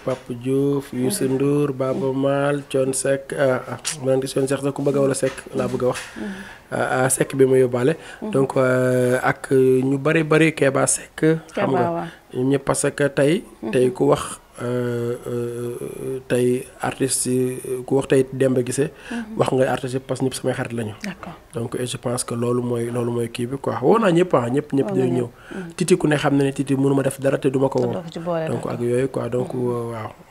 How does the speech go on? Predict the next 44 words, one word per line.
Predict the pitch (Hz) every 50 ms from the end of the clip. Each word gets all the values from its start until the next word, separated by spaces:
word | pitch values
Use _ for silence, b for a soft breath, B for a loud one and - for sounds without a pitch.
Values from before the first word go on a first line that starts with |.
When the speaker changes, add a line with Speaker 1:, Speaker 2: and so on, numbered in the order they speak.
| - 120
Speaker 1:
Euh, | 120 113 110 107 104 104 104 107 113 123
loolu | 147 175 190 180
la | 170
daal. | 143 135 117 - - - - -
Speaker 2:
Da | 208
nga | 214 226
dem | 214 196 196 190 190 180
ku | 175 208
ci | 190 190
nekk | 185 185 180 -
nga | 180 180
jox | 165 185 170
ko | - 185
invitation | 170 175 165 165 - 175 175 175 - 269 262
wala | 240 214 196 185
da | 170 180
nga | 180 175 175 165 - - -
kii | - 190 175
nii | 165 165 160 156
rek | 151 156
wax | 160 160 160
ni | 170 165
boo | 160 160 160
Speaker 1:
Non, | 156 156 156 156 151 156 170 196 214 - - - - 185
ñun | 185 190 185
artiste | 185 175 - 156 139
duñ | 135 135 143 135
dem | 139 131 135 123
joxe | 135 131 139 135
ay | 135 135 139 - 143
invitation | 139 135 143 147 147 147 147 - - 214 220
quand | 214 170 139
même. | 127 123 120 123 - - - 202
Ñun | 143 131
Speaker 2:
D'accord. |
Speaker 1:
dañuy | 123 123 131 135 139
wootante | 147 156 151 - 160 160 160 - 247 247 -
parce | - 190 190
que | 185 170
Speaker 2:
Mhm. | 175
Speaker 1:
ñuy | 170
nawle | 160 160 151 147 143 139
lañu. | 131 131 127 123 123
Speaker 2:
Téléphone. | - 208 202 196 - 185 180